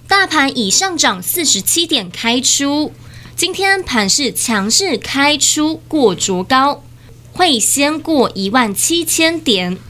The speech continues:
然后会杀盘。今天量太大，此处不宜追价。今天会收黑，盘面个股表现。老师，你在早上一早九点零九分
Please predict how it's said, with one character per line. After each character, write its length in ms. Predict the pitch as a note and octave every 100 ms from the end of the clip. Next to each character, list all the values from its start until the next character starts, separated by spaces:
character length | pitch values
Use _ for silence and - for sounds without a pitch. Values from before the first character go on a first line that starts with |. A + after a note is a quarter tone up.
| - - - -
然 180 | C4 D4+
后 280 | F#4+ F#4 A#3
会 360 | - D4 G#3+
杀 320 | - - C#4+ D#4+
盘。 540 | - G3+ F#3 F#3+ A#3 - - - -
今 200 | - F#4
天 340 | - F#4 F#4 F#4+
量 280 | G4+ B3+
太 240 | G3+ A#3+ G3+
大， 280 | A3+ G3+ - - - -
此 220 | - A#3
处 280 | F#3 C#4+ A3
不 280 | F#3 D#4 A#3+
宜 240 | F#3+ F#3+
追 280 | - D#4+ E4+
价。 320 | - E4 A#3 - - -
今 220 | - C#4+
天 280 | D#4 E4 E4
会 340 | D#4+ F4+ E4+ G3
收 380 | - C4+ C4+ C#4
黑， 420 | - C#4 C#4+ - - - -
盘 200 | - G3+
面 320 | A#3 F#4+ C#4+
个 280 | G#3 F4+ F4
股 260 | - G3 F#3
表 240 | G3+ F3
现。 380 | - A#3 G#3 - - - -
老 120 | B3+
师， 160 | B3+ G4+
你 140 | F4+
在 200 | - F4+ C#4+
早 300 | - A3+ F#3+
上 320 | - F4 C#4
一 140 | F4+
早 240 | D4 B3 F3+
九 300 | - A3 C4+
点 200 | E4+ B3
零 160 | G#3
九 160 | A3+ G3
分 240 | A3+ A3+